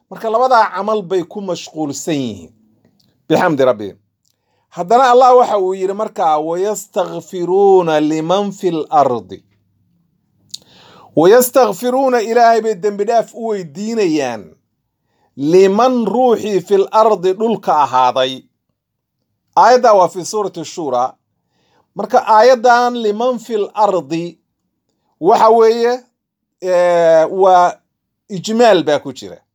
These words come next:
Waayo dhulka waxa jooga oo "لمن في الأرض", dee wax walbay leeyihiin, gaal iyo islaamba, wi-, jinni iyo insiba, wax walbay leeyihiin. Yaa loo jeedaa marka "لمن في الأرض"?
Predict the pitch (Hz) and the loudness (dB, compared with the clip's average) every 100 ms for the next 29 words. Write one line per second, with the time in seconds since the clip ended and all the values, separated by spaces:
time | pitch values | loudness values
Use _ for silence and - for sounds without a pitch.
0 | _ _ _ _ _ _ _ - 143 208 | _ _ _ _ _ _ _ -2 2 4
1 | 233 226 226 285 269 240 214 226 190 156 | 6 4 0 -2 -2 -2 -2 0 -2 -6
2 | 120 151 139 147 165 240 233 - 151 147 | -8 -10 -6 -2 0 -2 -6 -4 -4 0
3 | 190 185 185 160 165 156 123 110 127 160 | -2 -2 -4 -2 0 2 0 -6 -8 -10
4 | - _ _ _ _ - 160 226 233 226 | -14 _ _ _ _ -4 0 2 0 0
5 | 226 233 208 180 160 156 202 180 165 147 | -2 -2 -2 -4 -8 -2 -2 -2 -6 -10
6 | - 175 135 117 107 98 _ _ _ _ | -6 -2 -2 -6 -10 -12 _ _ _ _
7 | _ _ _ _ - 151 151 123 196 214 | _ _ _ _ -6 -2 -2 -4 -4 -2
8 | 202 165 175 170 175 196 175 - 151 214 | -2 -2 -4 -2 0 0 0 -2 2 4
9 | 214 220 202 190 151 120 95 _ _ _ | 4 4 4 4 2 -4 -14 _ _ _
10 | _ 175 247 247 220 214 226 170 190 190 | _ 0 4 4 4 2 0 -2 0 0
11 | 175 165 160 185 180 180 160 160 175 170 | 2 2 0 -6 -4 -4 -4 -2 -2 -2
12 | - 214 202 151 135 113 120 127 | -6 -6 -2 0 0 -2 -8 -10